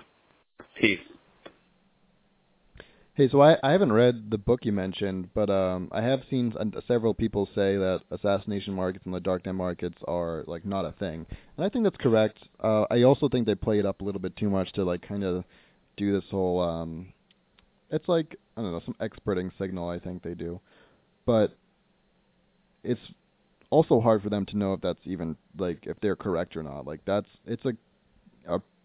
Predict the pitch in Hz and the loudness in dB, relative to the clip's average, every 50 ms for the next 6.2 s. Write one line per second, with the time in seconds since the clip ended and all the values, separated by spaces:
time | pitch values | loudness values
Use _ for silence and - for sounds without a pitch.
0 | _ _ _ - _ _ _ - 143 - - 220 220 180 156 - - 143 147 151 | _ _ _ -20 _ _ _ -8 -8 2 4 6 6 6 4 2 4 4 4 4
1 | 160 175 175 - - 123 110 113 110 107 - 107 98 - 95 107 110 113 110 110 | 4 4 2 0 0 0 0 0 0 0 0 -2 0 0 0 0 0 0 0 0
2 | 113 - - - - - 120 - - 127 120 - 127 117 120 117 123 113 107 - | 0 -2 -6 -10 -10 -8 -8 -6 -6 -6 -6 -4 -2 -2 -2 -2 -4 -8 -8 -6
3 | - 92 87 - - _ - - _ _ _ _ _ _ _ _ _ _ _ _ | -4 -4 -4 -4 -8 _ -20 -20 _ _ _ _ _ _ _ _ _ _ _ _
4 | _ _ _ - - - 127 127 120 - 117 95 101 95 92 90 - - 98 90 | _ _ _ -20 -2 2 2 2 4 2 0 2 4 2 2 2 0 -2 -2 -2
5 | 80 67 - 80 82 73 71 78 73 69 - - 64 60 55 - - 76 78 76 | -2 -4 -6 -6 -6 -6 -6 -6 -6 -8 -8 -6 -6 -6 -6 -8 -10 -10 -8 -8
6 | 71 69 82 | -8 -10 -12